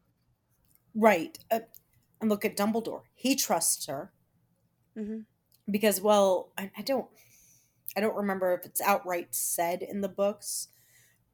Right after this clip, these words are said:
Speaker 1: more than implied. So not only is she a squib, but she lives near Harry.
Speaker 2: Mm-hmm.
Speaker 1: And she keeps an eye out on, for him, on him, before he enters the magical world.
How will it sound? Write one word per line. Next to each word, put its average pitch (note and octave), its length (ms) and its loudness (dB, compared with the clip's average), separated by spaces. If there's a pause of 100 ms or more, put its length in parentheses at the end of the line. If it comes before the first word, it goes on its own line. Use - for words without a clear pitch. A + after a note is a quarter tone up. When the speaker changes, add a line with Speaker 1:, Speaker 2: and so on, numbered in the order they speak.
(760)
Speaker 1:
more G3 300 4
than F3+ 280 -4
implied. F3 720 0 (580)
So G3+ 400 6 (200)
not A#3+ 240 4
only D#4+ 260 4
is G3 80 0
she - 140 2
a E3+ 40 -2
squib, F#3+ 280 0
but - 100 -6
she - 140 2
lives B3 320 8
near E3 160 -4
Harry. - 380 -10 (640)
Speaker 2:
Mm-hmm. A3 260 -8 (880)
Speaker 1:
And G#3+ 120 6
she C4 200 4
keeps A3+ 300 2
an A3 80 2
eye G3 180 6
out D3+ 240 0
on, C#3+ 220 -10 (100)
for D3 160 -8
him, C#3 160 -12 (640)
on E3+ 160 -4
him, D#3+ 160 -10 (720)
before A3 400 4
he F#3+ 240 -4
enters F3+ 380 -4
the F3+ 80 -4
magical D#3 540 -4
world. - 380 -10